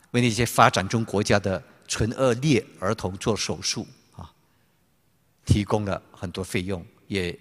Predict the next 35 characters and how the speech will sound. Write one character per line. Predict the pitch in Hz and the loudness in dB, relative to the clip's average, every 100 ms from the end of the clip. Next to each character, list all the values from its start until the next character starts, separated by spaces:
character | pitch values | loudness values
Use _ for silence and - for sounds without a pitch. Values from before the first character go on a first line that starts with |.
| _ | _
为 | 139 113 | 0 2
了 | 110 | 4
控 | - 147 | 6 6
制 | - | 4
非 | 120 131 | 2 2
洲 | 117 123 | 4 2
的 | 110 98 - 147 | 0 -2 -2 8
瘟 | 151 170 | 8 8
疫 | 131 | -2
和 | - 117 | 0 0
疾 | - 101 | 0 -2
病 | 123 92 - - - | -2 -4 -10 -16 -4
投 | - 110 | 0 2
入 | 120 110 - | 0 -4 0
巨 | - 143 90 | 0 0 -2
额 | 95 | -4
的 | 95 87 _ | -4 -6 _
资 | - - 98 | -6 -4 -2
金， | - 92 92 - _ _ _ _ _ | -4 -6 -8 -18 _ _ _ _ _
让 | 123 120 | 4 4
这 | - | 4
些 | 117 117 | 0 0
孩 | - 95 | 2 0
子 | 107 104 | 0 -6
们， | 90 90 - | -8 -10 -8
本 | 95 | -4
来 | 110 | 0
长 | 95 98 | 0 0
得 | |
很 | 107 - 98 | -4 -2 -2
难 | 101 131 | -2 0
看 | - 95 | 0 0
的 | |
孩 | 92 92 | -2 -4
子， | 98 87 | -6 -14